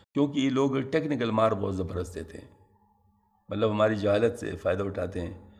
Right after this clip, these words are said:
اور اس میں یہ باتیں کوئی ایسی چیز چھوڑ دیتے ہیں جس کو بنیاد بنا کر پھر وہ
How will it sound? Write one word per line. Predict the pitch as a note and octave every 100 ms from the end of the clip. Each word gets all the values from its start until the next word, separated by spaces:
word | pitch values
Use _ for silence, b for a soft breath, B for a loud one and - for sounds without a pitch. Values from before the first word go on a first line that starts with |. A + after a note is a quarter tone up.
| B B
اور | -
اس | A2 G#2+
میں | G#2
یہ | G#2+ A2
باتیں | G2+ G#2 G2+
کوئی | - A2
ایسی | A2 -
چیز | B2+ A#2 F#2+ - -
چھوڑ | C#3+ C3+ A2+
دیتے | G2 -
ہیں | F2+ F2+ - B B B -
جس | A#2 A2+
کو | A2
بنیاد | G2+ B2 B2+
بنا | G2+ G#2
کر | G#2 F#2+
پھر | - G2
وہ | F2+ F#2 F#2+ -